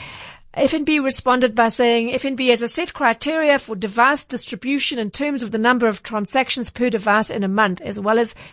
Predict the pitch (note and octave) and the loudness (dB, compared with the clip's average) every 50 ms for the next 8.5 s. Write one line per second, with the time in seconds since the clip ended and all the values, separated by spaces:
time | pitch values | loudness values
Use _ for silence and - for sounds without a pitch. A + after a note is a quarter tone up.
0 | _ - - B3+ A#3+ G#3+ A3+ A3+ G#3 - - - G#3+ G#3 G#3+ G3+ G3+ G#3+ G#3+ G#3 | _ -6 0 0 0 2 2 -2 -2 -2 -4 -4 -4 -2 -2 0 0 2 2 0
1 | - - A#3 G#3+ G#3 F#3 - A3+ - - - G3+ - A3+ A3+ A3+ G#3+ - - F#3+ | 0 0 -2 -4 -4 -4 -6 -8 -6 -4 -6 -6 -2 -2 0 0 0 0 -2 -4
2 | - - - - - - - - - - - - - - - - - - _ _ | -6 -8 -14 -20 -20 -20 -20 -20 -20 -20 -20 -20 -20 -20 -20 -20 -20 -20 _ _
3 | _ _ _ _ _ - - G#3 G3+ G3+ G3 G3 - _ - - A#3+ G#3+ G#3 G3+ | _ _ _ _ _ -4 0 2 2 2 0 -2 -6 _ -4 0 2 2 2 2
4 | - A#3 G#3 G#3 A#3 A#3 A3+ - A#3 A3 G#3+ G#3 G#3 - - - G#3+ G3+ G#3+ G#3 | 0 4 4 4 6 4 2 0 -2 -4 -4 -4 -6 -6 -8 -6 -4 -2 -2 -4
5 | G3+ G#3+ G#3+ G#3 G#3 G#3 G3+ G3+ G3 G3+ A3+ G#3 F#3+ F#3+ - - - G#3+ - _ | -4 -4 -4 -4 -2 -4 -4 -6 -6 -6 -6 -6 -6 -6 -8 -8 -8 -8 -8 _
6 | - A3 G3+ G3+ - - G3 G3 G3 - G#3+ G3+ G3+ G3 F#3+ F#3 F#3 G3 G3+ G3 | -6 -4 -4 -2 0 0 0 0 -2 -4 -6 -2 -2 0 0 0 -2 -4 -4 -4
7 | F#3+ F#3 G3 F#3 F#3 F#3+ F#3+ G#3+ A#3+ B3+ A#3+ G3+ F#3 G3+ - F3+ E3+ - - - | -4 -2 0 0 0 2 2 2 2 2 2 0 0 0 -2 -4 -4 -4 -6 0
8 | - G#3+ G3+ F#3 G#3 C4 E4+ - - | 2 2 4 6 6 4 4 2 -6